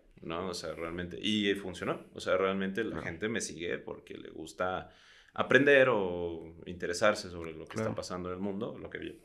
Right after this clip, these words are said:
Speaker 1: llegó a pasar.
Speaker 2: No sé si me puedas compartir como tantito, o sea, ¿cómo fue tu monólogo interno antes de decir, "Güey, ya voy a subir un video mostrándome"?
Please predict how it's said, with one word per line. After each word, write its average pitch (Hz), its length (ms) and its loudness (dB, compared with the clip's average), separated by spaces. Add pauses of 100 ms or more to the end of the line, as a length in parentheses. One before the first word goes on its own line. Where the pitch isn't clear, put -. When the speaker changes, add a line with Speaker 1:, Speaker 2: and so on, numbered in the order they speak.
Speaker 1:
llegó 80 180 -8
a 80 60 -6
pasar. 107 280 -8
Speaker 2:
No 143 180 12
sé 160 140 10
si 180 120 10
me 151 100 8
puedas 135 220 8
compartir 123 420 4
como 120 280 4
tantito, 104 920 2 (100)
o 113 100 -2
sea, - 320 8
¿cómo 156 280 10
fue 165 200 12
tu 170 260 8
monólogo 143 760 10
interno 127 600 8
antes 120 400 6
de 117 440 6 (340)
decir, 110 380 6
"Güey, 107 220 4
ya 104 160 8
voy 104 220 4
a 101 200 2
subir 104 280 -4
un 104 100 0
video 95 540 0 (220)
mostrándome"? 95 800 -2